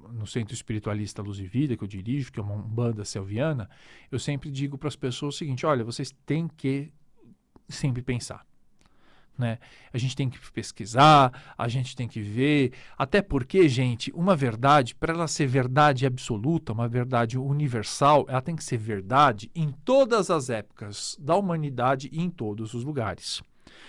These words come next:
Uma verdade, é, quando ela é uma verdade apenas pra um grupo, ela é uma verdade relativa.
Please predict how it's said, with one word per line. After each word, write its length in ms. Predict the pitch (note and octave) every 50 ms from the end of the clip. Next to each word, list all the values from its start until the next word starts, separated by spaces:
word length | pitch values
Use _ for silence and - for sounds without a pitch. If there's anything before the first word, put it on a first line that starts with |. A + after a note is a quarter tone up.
| - - - - - - - - - - _ -
Uma 140 | F#3+ G#3 G#3
verdade, 720 | F3+ G3+ F3 D#3+ D#3 G3 G#3+ A#3 A3+ F#3 C#3 C3 C#3+ - - -
é, 320 | A2 C#3+ C3+ C3+ C3 B2+
quando 340 | B2+ - D#3+ D#3 D3 C#3 D3
ela 260 | C#3 C#3 C#3 C3+ C3
é 220 | C3 B2+ B2+ B2 A#2
uma 160 | B2 B2+ B2
verdade 400 | C#3 C3+ B2+ A#2+ A2+ A2+ A2 B2+
apenas 380 | A#2+ - - F#3+ G3+ G3 -
pra 160 | - - D3 C3+
um 100 | B2+ B2
grupo, 420 | A#2 D#3 F3+ G#3 G3 - - D#3+
ela 100 | D3+ E3+
é 40 | F#3+
uma 80 | F#3
verdade 400 | D#3 E3+ D3+ D3 C#3 C#3+ C#3+ C#3+
relativa. 640 | C#3+ C3+ D3+ D#3+ E3+ E3+ - - - B2 A2 G2+ G2+